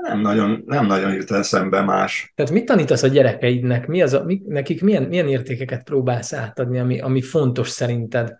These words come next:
Speaker 1: Én, én mindig azt próbálom nekik magyarázni, mert nekem a, a két,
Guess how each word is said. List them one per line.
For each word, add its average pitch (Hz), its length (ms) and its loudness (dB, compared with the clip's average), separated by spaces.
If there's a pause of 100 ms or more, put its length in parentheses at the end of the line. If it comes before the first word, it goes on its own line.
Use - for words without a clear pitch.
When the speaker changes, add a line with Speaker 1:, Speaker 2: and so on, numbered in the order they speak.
Speaker 1:
Én, 135 340 -2 (100)
én 151 100 2 (400)
mindig 147 420 -2 (240)
azt 131 300 -2
próbálom 117 440 2
nekik 117 540 -4 (480)
magyarázni, 113 720 2
mert 110 360 2
nekem 117 340 0
a, 113 440 4
a 110 120 -4 (240)
két, 135 400 -2